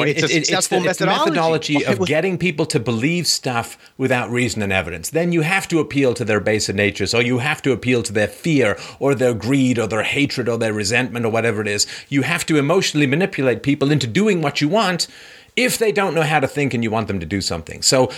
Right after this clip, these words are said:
Speaker 1: another
Speaker 2: Yeah.
Speaker 1: reason why the masses are so susceptible at the moment is they've not been taught how to think. And the reason they haven't been taught how to think is because the government's in control of the education, and the government doesn't want people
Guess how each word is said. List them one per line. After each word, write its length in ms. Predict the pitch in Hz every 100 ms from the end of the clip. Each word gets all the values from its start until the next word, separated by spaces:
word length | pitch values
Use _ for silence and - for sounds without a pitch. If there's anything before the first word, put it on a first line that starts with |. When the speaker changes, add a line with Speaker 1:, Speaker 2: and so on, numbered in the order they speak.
| -
Speaker 1:
another 380 | 143 156 196 170
Speaker 2:
Yeah. 40 |
Speaker 1:
reason 300 | 151 - 131
why 220 | 120 151
the 100 | 135
masses 440 | 113 113 120 110 101
are 40 |
so 220 | 95 143
susceptible 580 | 127 110 - 185 131 117
at 100 | 113
the 60 | 131
moment 220 | 131 170
is 80 | 160
they've 160 | 202 135
not 360 | 147 196 -
been 120 | 202
taught 280 | 190 151 151
how 160 | 127 151
to 80 | 180
think. 520 | - 247 180 - - - - _ -
And 120 | 170
the 60 |
reason 320 | 160 233 226 202
they 140 | 190
haven't 300 | 175 202 185
been 140 | 175 156
taught 240 | 208 196
how 120 | 185
to 80 | 170
think 540 | - 269 277 254 240 - - -
is 160 | - 190
because 280 | 233 233 202
the 80 |
government's 480 | 202 226 226 202 185
in 100 | 196
control 400 | 180 180 196 196
of 60 | 190
the 100 | 214
education, 560 | 214 208 247 262 -
and 100 | 226
the 60 | 220
government 380 | 196 226 240 233
doesn't 320 | 247 254 220
want 240 | 247 254
people 360 | 196 190 143 104